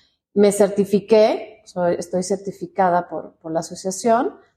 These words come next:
que tiene reconocimiento internacional, y dije, "Voy a hacer mis propias catas de vino". Y así empecé,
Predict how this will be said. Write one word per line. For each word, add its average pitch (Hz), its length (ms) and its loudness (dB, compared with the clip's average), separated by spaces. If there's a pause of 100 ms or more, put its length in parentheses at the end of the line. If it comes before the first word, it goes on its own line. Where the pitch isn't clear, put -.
(360)
que 180 80 -4
tiene 185 260 2
reconocimiento 185 680 0
internacional, 214 880 0 (680)
y 220 340 2
dije, 233 320 0
"Voy 220 140 2
a 233 60 2
hacer 226 220 0
mis 196 280 0
propias 196 560 0
catas 175 480 -8
de 160 100 -8
vino". - 300 -16 (320)
Y 208 100 0
así 240 240 2
empecé, 320 360 2